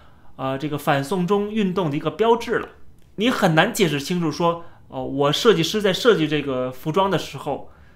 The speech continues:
不是故意把这个带有政治含义的手势设计进去。”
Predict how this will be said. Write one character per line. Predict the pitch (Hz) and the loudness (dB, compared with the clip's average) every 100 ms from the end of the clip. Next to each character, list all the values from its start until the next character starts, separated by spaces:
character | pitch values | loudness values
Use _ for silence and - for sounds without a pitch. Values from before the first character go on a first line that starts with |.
| - | -14
不 | - | -4
是 | 175 185 | -2 0
故 | 147 - 175 | -4 0 0
意 | 165 | 0
把 | 131 117 | -2 -6
这 | 143 | -6
个 | 139 131 - - | -6 -8 -8 2
带 | 202 | 4
有 | 156 139 | 4 0
政 | - 226 180 147 | 0 2 2 -2
治 | - 139 123 | -4 -8 -8
含 | - - 127 147 | -12 -6 -4 -4
义 | 180 160 | -4 -4
的 | 117 - | -6 -8
手 | - 131 117 | -10 -10 -10
势 | 147 131 - - - - | -10 -10 -12 -20 -20 -10
设 | - | -4
计 | 156 | -2
进 | 131 120 | -2 -8
去。” | - - | -12 -18